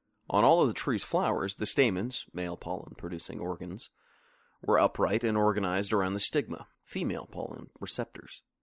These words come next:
Typical morphology of a perfect flower, containing both male and female reproductive parts. Mister Steinman, eyes on his phone, cleared his throat impatiently. The guy was intense. Rather than engaging, I inquired,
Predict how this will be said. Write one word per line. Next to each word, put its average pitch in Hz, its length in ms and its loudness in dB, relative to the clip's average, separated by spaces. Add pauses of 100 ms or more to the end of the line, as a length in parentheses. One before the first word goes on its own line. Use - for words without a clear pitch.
(440)
Typical 196 380 4
morphology 101 720 2
of 101 100 0
a 107 60 2
perfect - 400 -8
flower, 95 520 -4 (260)
containing 92 400 -2
both 87 260 -4
male 85 320 -4
and 82 100 -10
female 87 420 -8
reproductive 92 600 -6
parts. - 360 -10 (680)
Mister 123 240 0
Steinman, 127 680 2 (260)
eyes 90 260 -2
on 90 120 0
his 82 160 -2
phone, 104 440 -2 (120)
cleared 147 260 2
his 117 180 -8
throat 107 280 2
impatiently. 95 640 -2 (500)
The 101 80 -6
guy 113 220 0
was 90 180 -6
intense. - 640 -6 (500)
Rather 117 320 4
than 98 160 0
engaging, 95 500 0
I 80 120 -2
inquired, 87 540 -2